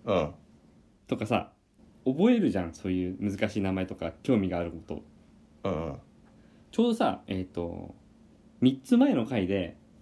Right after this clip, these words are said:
Speaker 1: うん。
Speaker 2: あの、子育て講座に行って、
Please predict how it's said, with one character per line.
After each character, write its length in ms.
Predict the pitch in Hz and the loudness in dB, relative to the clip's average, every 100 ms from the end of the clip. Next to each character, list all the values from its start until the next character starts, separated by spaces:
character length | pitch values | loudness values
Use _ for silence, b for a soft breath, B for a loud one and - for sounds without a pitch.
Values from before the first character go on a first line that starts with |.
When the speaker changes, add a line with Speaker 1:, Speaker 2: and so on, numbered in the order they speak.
| - - - | -20 -12 -2
Speaker 1:
う 80 | 101 | 0
ん。 180 | 78 - - - - - | 0 -8 -20 -20 -20 -8
Speaker 2:
あ 100 | 101 | -4
の、 420 | 95 90 87 85 - | -2 -2 -4 -10 -14
子 180 | - 175 | -4 2
育 100 | 175 | 2
て 420 | 175 175 170 - - - - | 4 2 2 0 -10 -20 -8
講 180 | - 160 | 2 2
座 120 | 110 | 4
に 280 | 90 90 92 - | 0 -2 -4 -12
行 100 | 98 | -14
っ 60 | |
て、 440 | - - 98 90 | -14 0 0 0